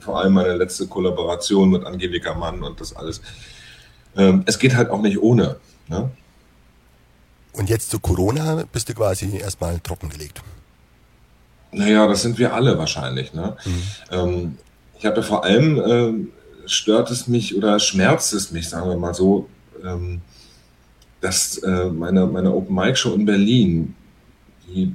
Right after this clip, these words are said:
Speaker 1: betrifft ja pro Show mindestens acht Acts, wovon nochmal jeweils drei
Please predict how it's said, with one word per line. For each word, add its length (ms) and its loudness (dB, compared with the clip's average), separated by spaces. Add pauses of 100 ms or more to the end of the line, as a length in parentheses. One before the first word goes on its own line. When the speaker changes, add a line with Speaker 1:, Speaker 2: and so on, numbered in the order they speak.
(120)
Speaker 1:
betrifft 460 -2
ja 200 6
pro 440 2
Show 640 2
mindestens 600 -2
acht 260 -6
Acts, 600 -6 (280)
wovon 560 0
nochmal 720 2
jeweils 380 0
drei 560 2